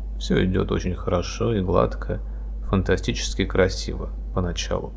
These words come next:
В то мгновение, как все устанавливается, все начинает скисать и становиться горьким. Чем более все устанавливается, тем больше возникает конфликт. Это убивает любовь. Насколько я вижу,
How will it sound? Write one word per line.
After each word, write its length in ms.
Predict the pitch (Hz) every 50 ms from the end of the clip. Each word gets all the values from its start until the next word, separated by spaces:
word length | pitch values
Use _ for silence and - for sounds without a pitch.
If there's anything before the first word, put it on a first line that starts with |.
| - - - - - - - - -
В 60 | -
то 80 | - 196
мгновение, 720 | 160 120 104 104 101 98 95 90 87 85 85 87 87 95
как 220 | - 95 90 -
все 220 | - - - - 92
устанавливается, 1160 | 90 87 - - - 92 98 110 113 110 101 92 92 90 90 90 - - - - 92 92 - - - - - - - - - -
все 160 | - - - 151
начинает 600 | 117 101 - - 107 98 98 95 92 92 90 90
скисать 600 | - - - - 85 - - - 127 123 120 -
и 60 | -
становиться 680 | - - - 95 90 87 87 87 90 98 - - 95
горьким. 600 | 92 92 92 82 80 - - - - - - - - - - - - - - - - - - - - - - - - - - - - -
Чем 240 | - - 123 107
более 340 | 104 113 107 98 90 90 85
все 220 | 82 - - - 87
устанавливается, 1120 | 87 82 - - 104 98 120 120 117 110 107 101 98 95 92 90 - - - 98 95 92
тем 300 | 92 - - 98 92 90
больше 440 | 90 110 131 143 139 - - - 107
возникает 680 | 104 101 95 92 90 87 - - 92 87 82 82 -
конфликт. 680 | - - 92 87 - - 95 95 - - - - - - - - - - - - - - - - - - -
Это 180 | 190 190 -
убивает 600 | 190 170 - 151 151 123 98 90 85 85 85 -
любовь. 380 | 87 87 82 85 - - - - - - - - - - - - - - - - - - - - - - - - - -
Насколько 520 | 101 92 - - - 104 98 98 - 101
я 120 | 98 98
вижу, 460 | 95 101 110 110 104 98 95 92 92